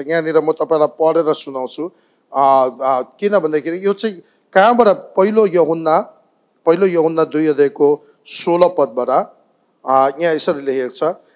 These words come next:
"किनकि संसारमा भएका सबै थोक अर्थात् शरीरको अभिलाषा,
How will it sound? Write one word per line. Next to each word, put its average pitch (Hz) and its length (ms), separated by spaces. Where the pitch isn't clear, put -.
"किनकि 247 360
संसारमा 233 600
भएका 160 280
सबै 175 380
थोक 196 300
अर्थात् 156 520
शरीरको 190 600
अभिलाषा, 180 680